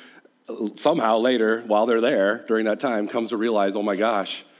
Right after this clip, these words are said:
he, he tells the other one to shut up. <laughs> Remember, and says, "Wait a second, uh, don't you realize who he is?"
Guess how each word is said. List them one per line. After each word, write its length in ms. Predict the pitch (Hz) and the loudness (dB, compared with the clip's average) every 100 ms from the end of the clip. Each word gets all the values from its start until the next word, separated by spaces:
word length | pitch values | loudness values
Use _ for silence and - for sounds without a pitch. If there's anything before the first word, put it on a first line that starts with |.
| - - _ - | -20 -20 _ -16
he, 100 | - 104 | -12 -10
he 200 | - 110 | -8 -6
tells 200 | 131 113 | -4 -2
the 80 | 117 | 0
other 140 | 135 | -2
one 100 | 110 | -4
to 60 | 92 | -4
shut 260 | 110 101 | -2 0
up. 240 | 127 92 - - | 0 -2 -4 -2
<laughs> 640 | - - - - 269 190 | -2 -4 -8 -8 -6 -2
Remember, 240 | 180 147 185 | -2 0 0
and 100 | 139 | 0
says, 160 | 127 | -2
"Wait 200 | 120 180 | 0 2
a 40 | 196 | 2
second, 480 | - 117 107 95 - - - - | 2 0 0 -6 -8 -16 -12 -4
uh, 520 | 131 127 123 123 123 123 | -2 0 0 -2 -4 -4
don't 220 | 147 170 | -2 0
you 80 | 151 | 2
realize 320 | 143 151 131 | 2 2 0
who 120 | 147 139 | 0 0
he 240 | 135 127 | 2 2
is?" 360 | 120 160 196 | 2 0 -4